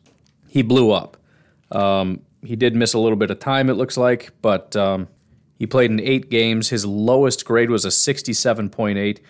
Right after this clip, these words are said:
He had sixty-eight yards and a touchdown in that game. Um, most of his games are right in the eighties. Um,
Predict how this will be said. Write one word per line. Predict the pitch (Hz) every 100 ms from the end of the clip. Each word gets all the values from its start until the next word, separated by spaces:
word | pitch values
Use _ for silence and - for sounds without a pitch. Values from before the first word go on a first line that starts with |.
| _
He | _
had | 117 98
sixty-eight | - - - 120 110
yards | 110 107
and | 104 95
a |
touchdown | - 107 - 107
in | 101
that | 95 95
game. | 95 98 98 98 _ _ _ _
Um, | - 101 92 92 98
most | 120 131 -
of | 110
his | 117
games | 98 104 101 98
are |
right | 95 101
in | 98
the | 95 95
eighties. | 95 98 98 - - 87
Um, | 98 92 92 85